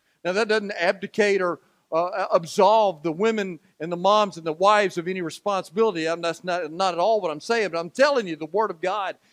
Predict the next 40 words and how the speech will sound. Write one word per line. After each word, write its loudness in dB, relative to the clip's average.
is -10
so 0
clear -2
that -12
the, -4
that -4
the -4
man 0
is -4
to -18
be -2
the -10
spiritual -8
leader -6
of -10
the -10
home. -6
And -8
so 0
if 0
the -2
enemy, 0
and 0
we're 4
the -4
spiritual -4
leaders -4
of 0
the -8
church, -4
I, 0
I, 4
I 6
believe -2
that -4
the -4
Word 0
of -10
God 0
teaches -4